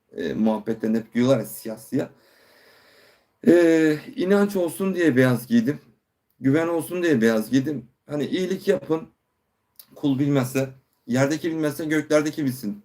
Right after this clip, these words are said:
E, göklerdekiler bilsin hesabı. E, bunu diyeceğim. E, bir iki daha bir şey konuşayım. E, yaşın yanında kuru yanacak, kunun yanında yaş. Ya bu ilahi adalet kanununda böyle.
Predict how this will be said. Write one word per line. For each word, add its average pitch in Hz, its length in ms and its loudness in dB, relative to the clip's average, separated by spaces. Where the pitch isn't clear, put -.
E, 101 100 -4
göklerdekiler 131 720 0
bilsin 110 240 -4
hesabı. 104 540 -6
E, 139 480 4
bunu 196 200 0
diyeceğim. 139 320 -2
E, 139 200 4
bir 175 80 -4
iki 202 220 -4
daha 175 240 2
bir - 200 -20
şey 165 280 -4
konuşayım. 135 680 -2
E, 110 120 -6
yaşın 131 400 -6
yanında 127 340 0
kuru 131 180 0
yanacak, 127 360 0
kunun 127 220 -2
yanında 123 220 2
yaş. 127 400 -2
Ya 113 140 -4
bu 143 120 2
ilahi 151 360 0
adalet 156 360 -2
kanununda 147 600 -4
böyle. 147 360 6